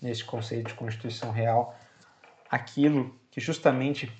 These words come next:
é o fato social, todo aquele embate que existe dentro da sociedade, das camadas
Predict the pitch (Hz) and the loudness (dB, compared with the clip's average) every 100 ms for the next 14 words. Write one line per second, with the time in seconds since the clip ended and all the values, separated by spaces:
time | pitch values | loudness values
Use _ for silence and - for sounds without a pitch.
0 | - _ _ _ _ 151 160 - - 139 | -20 _ _ _ _ 4 4 4 -6 -10
1 | - 156 185 - - 117 - 127 127 226 | 0 2 4 0 -8 -12 -4 2 4 4
2 | - - _ _ _ - - - - _ | 0 -14 _ _ _ -20 -20 -20 -20 _
3 | _ _ - 135 131 - 123 117 113 117 | _ _ -6 0 2 2 0 0 2 4
4 | - - 117 110 123 - 123 120 117 113 | 2 -2 -4 -2 -4 -4 -4 -2 0 0
5 | 120 113 113 110 110 113 - - - _ | 0 -6 -4 2 2 2 -4 -16 -20 _
6 | _ - - 131 120 127 139 120 110 110 | _ -6 0 0 2 2 2 0 -2 -6